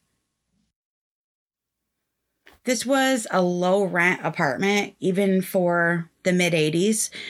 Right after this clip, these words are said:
He only paid ninety dollars a month in rent. He also received three hundred dollars a month in Social Security, but he supplemented his income by selling drugs,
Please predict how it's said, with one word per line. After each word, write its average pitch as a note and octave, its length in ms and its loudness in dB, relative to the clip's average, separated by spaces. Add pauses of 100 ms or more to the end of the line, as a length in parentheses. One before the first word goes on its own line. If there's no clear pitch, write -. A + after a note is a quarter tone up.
(200)
He G3 600 0
only G#3+ 280 2
paid G3 260 0
ninety F3+ 480 0
dollars F3 460 0
a - 120 -6
month E3 640 -2 (160)
in D#3+ 220 -2
rent. - 560 -8 (960)
He G#3 200 -2
also F#3 640 0 (260)
received G3 680 0 (100)
three G#3 300 -2
hundred A3+ 180 2
dollars A#3 380 -2
a A3+ 40 0
month A3+ 380 0
in G3 220 -2
Social G3 340 -4
Security, A3+ 720 -2 (720)
but A3 100 0
he A3 140 4
supplemented C4+ 720 0
his F#3 180 0
income G#3 680 0 (100)
by E3+ 280 0
selling D#3+ 560 0
drugs, F#3+ 640 -4